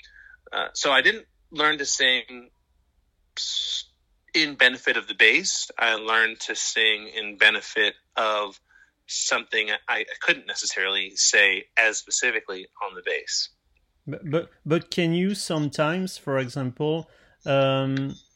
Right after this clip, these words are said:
Speaker 2: say something through the bass that, uh, you can't say through a word, and, like,
Speaker 1: Yeah.
Speaker 2: an emotion or more like, uh, so-, something like
Speaker 1: Absolutely.
Speaker 2: that?
Speaker 1: Absolutely. I think it's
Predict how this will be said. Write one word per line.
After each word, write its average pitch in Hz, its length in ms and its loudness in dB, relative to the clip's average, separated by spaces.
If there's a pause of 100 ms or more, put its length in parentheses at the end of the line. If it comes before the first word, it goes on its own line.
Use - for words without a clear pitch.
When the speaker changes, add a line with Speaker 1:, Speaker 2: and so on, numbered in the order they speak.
(220)
Speaker 2:
say 185 300 0
something 175 580 0
through 185 280 2
the 160 120 0
bass 160 580 2
that, 143 420 2
uh, 139 460 0
you 151 360 -6
can't 156 260 -2
say 156 220 -2
through 156 340 0
a 143 60 0
word, 131 500 0 (400)
and, 127 340 0
like, 127 140 8 (200)
Speaker 1:
Yeah. 147 100 -4
Speaker 2:
an 131 80 0
emotion 131 640 0
or 117 580 -2 (180)
more 120 440 -4
like, 113 300 -4
uh, 120 120 -4
so-, 143 300 -8
something 135 420 -4
like 131 80 6
Speaker 1:
Absolutely. 123 540 0
Speaker 2:
that? - 500 0
Speaker 1:
Absolutely. - 440 -2
I 110 40 -2
think 135 260 2
it's - 300 2